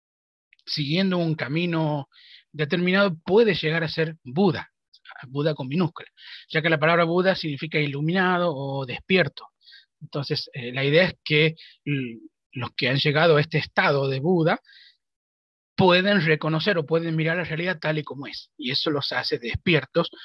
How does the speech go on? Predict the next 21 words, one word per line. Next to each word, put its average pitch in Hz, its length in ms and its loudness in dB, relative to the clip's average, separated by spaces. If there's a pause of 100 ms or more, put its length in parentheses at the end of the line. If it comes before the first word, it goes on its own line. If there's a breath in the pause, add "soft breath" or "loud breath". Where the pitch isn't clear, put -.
(120)
con 131 160 -6
respecto 127 320 -4
a 143 40 2
los 143 60 4
demás 156 300 4
que 143 100 -6
están 123 240 -6
todavía 117 340 -6
dormidos. 107 380 -8
Bueno, 151 180 2 (640 loud breath)
históricamente 185 800 2
el 202 260 4
Buda, 196 560 4
eh, 135 180 -6
con 139 140 -8
mayúsculas, 151 560 2
Siddhartha 143 380 0
Gautama, 170 460 0
fue 156 440 2
el 143 260 -4
que 156 320 0